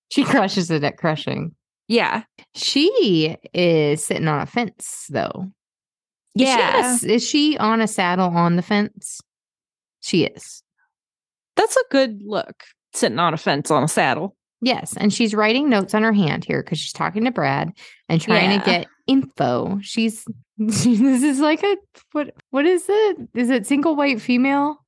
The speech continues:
Speaker 1: where the one lady takes the identity of the other lady 'cause she's
Speaker 2: It
Speaker 1: crazy? Melody is trying to steal Brad's identity.
Speaker 2: Yeah, and it's wild. She is
Speaker 1: <laughs>
Speaker 2: not being subtle, and Brad's just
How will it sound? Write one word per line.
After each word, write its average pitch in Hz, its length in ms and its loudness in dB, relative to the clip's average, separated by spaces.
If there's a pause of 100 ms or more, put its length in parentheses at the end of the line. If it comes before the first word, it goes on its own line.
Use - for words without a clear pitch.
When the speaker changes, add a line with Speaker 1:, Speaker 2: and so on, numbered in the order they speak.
(120)
Speaker 1:
where 254 320 2
the 240 340 -2
one 240 340 2
lady 233 440 2
takes 233 400 -2
the 214 100 0
identity 214 580 2
of 208 120 0
the 208 100 2
other 208 220 0
lady 202 420 -2 (320)
'cause 208 140 -2
she's 202 340 -2
Speaker 2:
It 302 180 0 (760)
Speaker 1:
crazy? 214 800 2 (440)
Melody 381 380 4
is 359 120 0
trying 254 240 0
to 226 60 0
steal 196 280 -2
Brad's 165 320 -2
identity. 156 720 -4 (340)
Speaker 2:
Yeah, 214 380 0
and 240 380 2
it's 277 560 0
wild. 208 720 -2 (340)
She 254 400 0
is 202 220 2
Speaker 1:
<laughs> - 0 -
Speaker 2:
not 220 380 0
being 339 260 -2
subtle, 220 600 -2 (540)
and 220 220 2
Brad's 214 720 0
just 226 280 -4